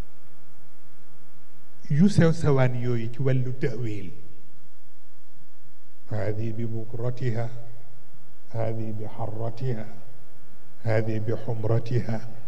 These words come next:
هذه بوسطاها، هذه بظلمتها، إذ يسكنون لها، أكرم بظلمتها، أكرم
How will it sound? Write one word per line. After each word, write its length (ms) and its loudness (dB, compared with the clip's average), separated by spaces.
هذه 440 0
بوسطاها، 960 2
هذه 420 2
بظلمتها، 1000 0
إذ 160 6
يسكنون 800 0
لها، 440 0
أكرم 640 0
بظلمتها، 1120 -2
أكرم 400 -2